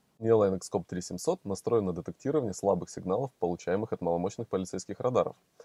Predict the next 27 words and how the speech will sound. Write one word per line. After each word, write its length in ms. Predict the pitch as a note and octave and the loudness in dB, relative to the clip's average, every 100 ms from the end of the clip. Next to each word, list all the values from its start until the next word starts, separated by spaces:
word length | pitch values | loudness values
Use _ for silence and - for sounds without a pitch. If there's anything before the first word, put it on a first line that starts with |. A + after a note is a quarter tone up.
| _ _ | _ _
Антенна 380 | - A#2 C3 B2 | -2 2 2 2
радар-детектора 680 | A#2 A#2 A2+ D3+ C#3+ B2 | 4 4 2 2 2 2
более 360 | B2 B2+ C3 F#2+ | 2 2 2 2
чувствительна 480 | - - G2+ F#2 F2 | -2 -8 -6 -4 -4
к 20 | |
поступающим 580 | F2 - E2+ E2+ E2 E2+ | -6 -8 0 0 0 -8
сигналам, 500 | - F2 A2+ D#3 D3+ | -8 -2 0 0 -2
что 200 | - A2 | -4 2
также 300 | - F#2 F2 | 4 2 0
положительно 500 | - F2 A2+ C3+ B2 | -4 -2 -2 -4 -6
сказывается 440 | - F2 F2+ - | -4 -4 -4 -2
на 100 | E2+ | -2
обнаружении 500 | E2 E2 D#2+ - F#2+ | -2 -4 -4 -4 -2
радаров 420 | D#2+ D#2+ F#2+ A#2+ - | -2 0 2 2 0
на 100 | F#2 | -2
большом 400 | F2 E2+ - G#2 | 0 0 0 -2
расстоянии. 560 | - - A1+ A1+ - - _ _ _ _ | -2 -6 -6 -8 -10 -20 _ _ _ _
Если 260 | A#2 C3+ C3 | -4 -2 4
в 40 | |
вашем 260 | A#2 - G2+ | 4 4 -2
регионе 380 | G2+ A2 G#2 G#2+ | 0 2 2 2
нет 200 | C3 - | 0 2
полицейских 560 | F#2+ F2+ F#2 - F2+ | 2 2 -4 -6 -6
засад 300 | E2+ F#2 F3 | -4 -2 -2
с 60 | - | 0
мобильными 400 | A#2 F#2+ F#2 F2+ | -2 0 0 2
радарами, 480 | G2 G2+ E2 C2+ | 4 4 2 0